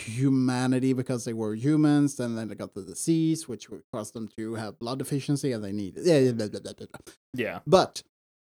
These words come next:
Speaker 1: here's the kicker. The, in this universe,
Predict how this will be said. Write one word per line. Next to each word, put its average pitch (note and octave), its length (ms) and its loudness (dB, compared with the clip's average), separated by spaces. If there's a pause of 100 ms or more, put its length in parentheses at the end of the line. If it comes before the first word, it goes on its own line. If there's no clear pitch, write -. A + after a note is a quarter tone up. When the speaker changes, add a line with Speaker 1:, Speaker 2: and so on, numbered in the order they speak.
(100)
Speaker 1:
here's C4 200 4
the G3+ 140 6
kicker. - 420 -4 (380)
The, C#3 480 2 (440)
in G#3+ 280 4
this - 520 2 (380)
universe, C3+ 760 4